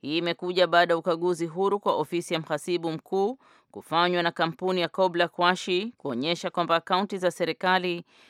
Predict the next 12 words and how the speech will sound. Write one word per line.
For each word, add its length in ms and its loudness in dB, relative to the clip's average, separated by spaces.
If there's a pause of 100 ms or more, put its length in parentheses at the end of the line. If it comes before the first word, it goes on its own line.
(140)
katika 380 0
Wizara 420 4
ya 80 2
Fedha 360 0
zina 220 -2
upungufu 520 -4
wa 60 6
dola 280 2
milioni 460 0
mia 160 2
tatu 420 -2
sitini. 600 -4